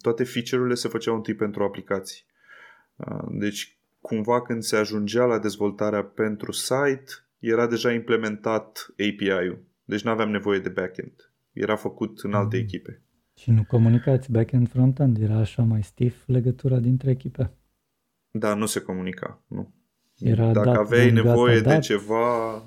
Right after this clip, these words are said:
Speaker 2: și dai
Speaker 1: de exact
Speaker 2: să mergi.
Speaker 1: cum e dat, tu-l folosești.
Speaker 2: Hmm.
Speaker 1: Uh,
Speaker 2: Un
Speaker 1: dacă
Speaker 2: pic
Speaker 1: ai
Speaker 2: ciudat.
Speaker 1: nevoie de ceva, trebuie să te duci, să vorbești cu trei echipe, se face committee pentru o cheie nouă într-un A P I, știi?
Speaker 2: Înțeleg.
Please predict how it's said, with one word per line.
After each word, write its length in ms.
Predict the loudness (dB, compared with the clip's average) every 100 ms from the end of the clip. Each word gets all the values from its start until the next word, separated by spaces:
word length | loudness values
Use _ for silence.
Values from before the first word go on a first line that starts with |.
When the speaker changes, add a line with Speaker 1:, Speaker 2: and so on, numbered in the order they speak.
| -20
Speaker 2:
și 120 | _
dai 120 | 0 4
Speaker 1:
de 40 |
exact 240 | 4 4 4
Speaker 2:
să 60 |
mergi. 140 | 4 -2 -6
Speaker 1:
cum 160 | -2
e 120 | 0
dat, 500 | 0 2 0 -2 -20 _ _ -20 -6
tu-l 160 | -4
folosești. 680 | -2 0 2 2 0 -2 -10 _ -20 -6
Speaker 2:
Hmm. 420 | 2 4 4 0 -8 _
Speaker 1:
Uh, 100 | -2
Speaker 2:
Un 180 | 2 4
Speaker 1:
dacă 160 | 2 0
Speaker 2:
pic 80 |
Speaker 1:
ai 120 | 2 2
Speaker 2:
ciudat. 160 | 4
Speaker 1:
nevoie 220 | 4 2 0
de 120 | -2
ceva, 560 | -4 -4 -2 -4 -4 -6
trebuie 280 | -6 -4 -4
să 60 |
te 100 | -4
duci, 300 | -4 -2 -2
să 240 | -4 -4 -2
vorbești 400 | -2 -2 -4 -6
cu 80 |
trei 220 | -10 -6 -6
echipe, 680 | -4 -6 -4 0 0 0
se 160 | -4 -6
face 320 | -2 -4 -4
committee 800 | -10 -8 -6 -6 -6 -6 -6 -8 -8
pentru 320 | -4 -4 0
o 60 | -2
cheie 280 | 0 0 2
nouă 240 | 2 -2
într-un 280 | -2 -4 -4
A 100 | -4 -4
P 40 |
I, 240 | -4 -4
știi? 340 | -6 -8 -10 -10 -20 -18 -18 -16 -10 -4
Speaker 2:
Înțeleg. 500 | -2 -2 -2 0